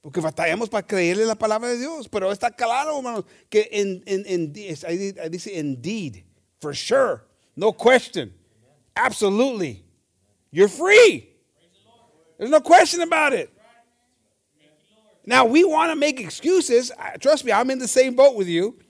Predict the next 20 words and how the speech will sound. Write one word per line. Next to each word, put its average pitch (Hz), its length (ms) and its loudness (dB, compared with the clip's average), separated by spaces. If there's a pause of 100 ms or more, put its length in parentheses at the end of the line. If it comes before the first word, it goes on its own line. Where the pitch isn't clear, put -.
(340)
And 196 120 2
it's 196 120 2
a - 20 -6
lot 240 180 2
easier 240 280 0
to 214 40 0
say, 190 160 -2
"Yeah, 170 440 -6
you 165 220 -6
know 180 160 -6
me, 185 260 -6
I 160 80 -10
just, 165 220 -14
you 160 120 -12
know, 165 160 -10
it's 170 160 -8
hard, 202 420 -2
man." 208 320 -6
It's 208 140 -16
like, 208 180 -4